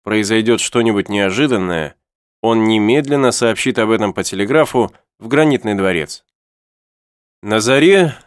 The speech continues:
Айртон уехал на повозке, которую везла одна нагга. Два часа спустя телеграф сообщил, что в Корале все благополучно.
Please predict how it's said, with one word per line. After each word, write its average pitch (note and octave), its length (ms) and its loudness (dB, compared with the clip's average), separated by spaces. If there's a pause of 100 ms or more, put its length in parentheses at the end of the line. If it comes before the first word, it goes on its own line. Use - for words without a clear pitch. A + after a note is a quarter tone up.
(160)
Айртон D#3+ 480 2
уехал B2+ 400 2
на G#2 160 -2
повозке, C#3+ 680 0
которую D#3 540 2
везла A#2+ 400 2
одна A#2 400 2
нагга. E2+ 560 -4 (760)
Два A2+ 340 0
часа A2+ 340 -2
спустя C#3 500 -2
телеграф A#2+ 500 0
сообщил, C#3 640 2 (240)
что G3 220 0
в - 80 -6
Корале D#3+ 340 4
все C3+ 240 0
благополучно. G#2 840 -2